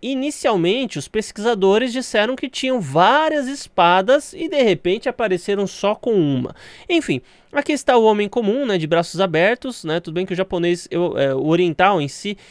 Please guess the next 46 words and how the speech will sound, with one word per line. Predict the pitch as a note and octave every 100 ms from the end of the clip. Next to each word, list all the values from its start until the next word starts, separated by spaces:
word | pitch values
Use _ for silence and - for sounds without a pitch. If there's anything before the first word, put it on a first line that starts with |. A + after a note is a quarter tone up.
| - - -
é, | C#3+
acredito | D3 - E3+ F3 F3+
eu | F3 E3 D3
que | E3
ele | D#3
tem | F3
um | E3+
tamanho | F3 E3 E3 F3 F3
um | D#3 C3+ A2+ C#3
pouco | C3+ G3 G3
menor | F3 C#3 E3+ G3
do | C#3
que | C#3
a, | B2+
do | B2 B2+ C3+
que | D3
a | C3+
média | C3 C#3 C3+
ocidental, | C3+ - C#3 C3+ F#3+ G#3 - - -
mas | - G#3 A3 A#3+ - -
aqui | G3 G#3+ -
a | G3
gente | G#3+ -
pode | G3+ F#3+
ter | -
uma | G3 G3
boa | F#3 A#3+
ideia | E3+ D#3+ G3
de | F3
como | G3+ - G3 A#3+
que | G#3
era | F#3+
essa | G3+ -
espada, | - E3+ G3+
e |
claro | B3+ F#3+ A#3+
que | - B3 A3+
aqui | E3 F#3+ G#3
não | A#3+
tá | A3
o | A3+
cabo | - F#3+ G#3+
dela | F#3 D#3+ G#3+
ainda, | G3 G3+ C#3+
né? | C3+ E3+
Imagina, | D3+ C#3 D#3+ E3+ B2+